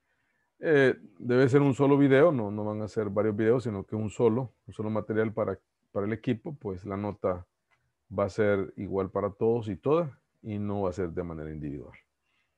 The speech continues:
Aquí están los temas, miren, jóvenes. Aquí están los temas para que ustedes los puedan visualizar. Ya te-,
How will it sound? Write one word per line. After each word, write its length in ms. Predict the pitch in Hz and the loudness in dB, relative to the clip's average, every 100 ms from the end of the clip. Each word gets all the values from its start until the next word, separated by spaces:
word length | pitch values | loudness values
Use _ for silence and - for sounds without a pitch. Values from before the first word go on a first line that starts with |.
| _ _ _ _ - | _ _ _ _ -12
Aquí 220 | 98 139 | -2 0
están 280 | 131 147 143 | 2 2 4
los 200 | 135 - | 2 2
temas, 280 | 147 156 | 2 2
miren, 300 | 139 147 147 | 0 0 -2
jóvenes. 760 | 131 135 139 143 139 - - _ _ _ _ _ _ _ _ _ _ _ | -2 -2 0 0 -4 -8 -20 _ _ _ _ _ _ _ _ _ _ _
Aquí 80 | 123 | -16
están 240 | - 120 | -6 -4
los 180 | 120 104 | -2 0
temas 300 | 135 127 131 | 0 2 -2
para 260 | - 95 87 | 0 -2 -2
que 100 | 98 | -8
ustedes 260 | - 101 | -6 -4
los 140 | 110 107 | -4 -6
puedan 540 | - 107 104 95 90 - | -2 0 0 -4 -10 -14
visualizar. 720 | 101 98 107 107 98 107 123 | -12 -10 -6 -6 -2 -2 -2
Ya 200 | - 85 | -6 -6
te-, 260 | - 98 | -6 -8